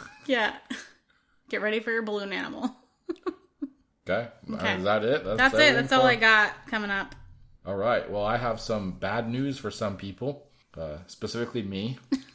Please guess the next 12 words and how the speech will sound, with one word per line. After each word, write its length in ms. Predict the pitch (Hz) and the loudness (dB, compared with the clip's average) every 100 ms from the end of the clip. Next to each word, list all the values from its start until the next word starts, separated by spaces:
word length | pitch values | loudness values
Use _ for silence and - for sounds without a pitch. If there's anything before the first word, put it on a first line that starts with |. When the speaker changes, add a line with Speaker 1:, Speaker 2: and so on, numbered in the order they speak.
| - 359 392 392 - _ 359 - 359 - 339 - 339 - 330 - 320 - 294 - 285 - 277 - - - - - - _ - | -2 0 0 -2 -4 _ -14 -8 -8 -6 -10 -10 -14 -12 -8 -4 -4 -4 -10 -8 -12 -8 -12 -12 -20 -20 -20 -20 -20 _ -4
Speaker 1:
Oh, 120 | 254 | -2
no. 280 | 247 254 220 | 2 2 4
What 160 | 220 | 2
is 140 | 226 202 | 0 -2
it? 180 | 196 - | -4 2
Speaker 2:
Uh, 320 | 120 - - | 4 4 0
Venom 460 | 107 123 143 147 123 | 0 2 4 2 -2
two, 500 | - 143 120 85 80 - | -4 -2 -2 -2 -6 -6
Let 240 | 90 107 | -4 -2
There 140 | 117 | 0
Be 140 | 107 104 | -2 -4
Carnage, 840 | - 107 113 92 71 - - - | -8 -4 -2 -4 -8 -10 -12 -14